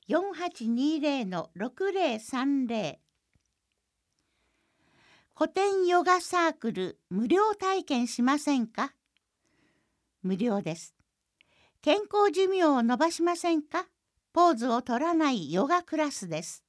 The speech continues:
日時、三月十九日月曜日と二十六日月曜日、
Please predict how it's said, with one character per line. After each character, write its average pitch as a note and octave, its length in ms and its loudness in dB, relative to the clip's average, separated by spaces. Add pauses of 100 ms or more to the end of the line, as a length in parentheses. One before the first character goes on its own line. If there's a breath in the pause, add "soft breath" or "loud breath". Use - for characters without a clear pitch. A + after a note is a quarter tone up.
(1200)
日 C#4+ 400 0
時、 G3 220 -6 (340)
三 E4+ 300 2
月 B3+ 240 -2
十 D4+ 240 -2
九 B3+ 100 -4
日 A3 260 -2
月 B3 320 -4
曜 D4 280 0
日 E3+ 160 -8
と F3+ 300 -4 (260 soft breath)
二 D#4 160 0
十 C4+ 200 0
六 A3+ 240 -2
日 B3 320 2
月 A#3+ 340 -4
曜 D4 220 2
日、 D#3+ 220 -8